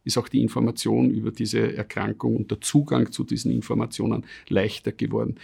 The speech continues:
Nicht zuletzt Internet und, und, und, und diverse, die, diverse Apps, die's, die's gibt, erleichtern den Umgang mit den, mit den Dingern sehr. Und das ist halt in dem Vierteljahrhundert wirklich, äh,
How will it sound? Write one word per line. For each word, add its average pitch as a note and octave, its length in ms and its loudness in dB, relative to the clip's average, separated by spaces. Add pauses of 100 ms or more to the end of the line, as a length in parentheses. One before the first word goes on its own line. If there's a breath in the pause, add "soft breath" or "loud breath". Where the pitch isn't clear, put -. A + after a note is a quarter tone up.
(140 loud breath)
Nicht A2 240 4
zuletzt A2 640 2 (720)
Internet B2+ 760 4
und, A#2 300 0
und, A2+ 240 -2
und, - 180 0
und A2 220 -2
diverse, A#2 600 4 (360)
die, A2 200 2
diverse A2 560 2
Apps, - 480 0
die's, - 460 0
die's - 260 -2
gibt, - 400 -2 (180 soft breath)
erleichtern G2+ 720 2
den A#2 380 -2
Umgang A2 480 0 (200)
mit A#2+ 360 2
den, - 240 -2 (140)
mit G#2+ 220 -2
den G#2+ 140 -2
Dingern G#2+ 320 0
sehr. G2+ 380 0
Und G2 160 -4
das - 360 -6 (720 soft breath)
ist - 200 -4
halt G#2+ 140 2
in G2+ 120 8
dem G#2 160 6
Vierteljahrhundert G#2+ 840 4
wirklich, - 540 -4 (420)
äh, - 200 -6